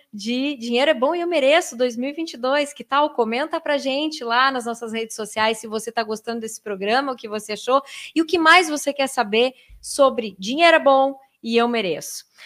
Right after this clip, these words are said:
Professor, a gente vai ter que encerrar nosso programa, já estamos com o tempo aqui já na medida. Quero agradecer muito a sua presença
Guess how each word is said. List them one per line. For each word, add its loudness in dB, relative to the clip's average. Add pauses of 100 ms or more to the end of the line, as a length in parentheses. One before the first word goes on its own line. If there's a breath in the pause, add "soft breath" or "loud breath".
(140 loud breath)
Professor, 4
a -2
gente -4
vai 4
ter -2
que -4
encerrar 0
nosso -4
programa, 6
já 2
estamos -4
com -6
o -8
tempo 0
aqui -8
já 0 (120)
na 4
medida. 0 (240 loud breath)
Quero 0
agradecer -4
muito -2
a -2
sua -6
presença -4